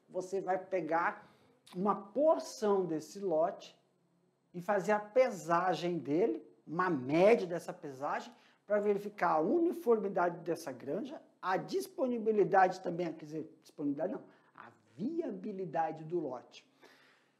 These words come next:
Com isso, você consegue verificar a quantidade de ração que você disponibiliza na cria, recria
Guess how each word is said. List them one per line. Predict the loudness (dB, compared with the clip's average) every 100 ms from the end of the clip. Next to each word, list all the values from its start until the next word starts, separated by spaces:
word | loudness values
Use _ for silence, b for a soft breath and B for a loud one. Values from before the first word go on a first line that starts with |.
| _
Com | 8 10 10
isso, | 8 6 0 -10 -16
você | -2 4 4
consegue | 2 0 4 4 4 -4 -2
verificar | 0 -2 -8 -18 -8 -6 -6 -16 _ -10
a | -4
quantidade | -4 -4 2 4 4 2 0
de | 0
ração | 0 -2 -2 -2 -2
que | -6
você | -6 -6
disponibiliza | -6 -10 -8 -6 -4 -2 -2 -2 -4
na | -6 -8 -14 -14
cria, | -4 0 0 -4 -12 -4
recria | -4 -4 -4 2 2 2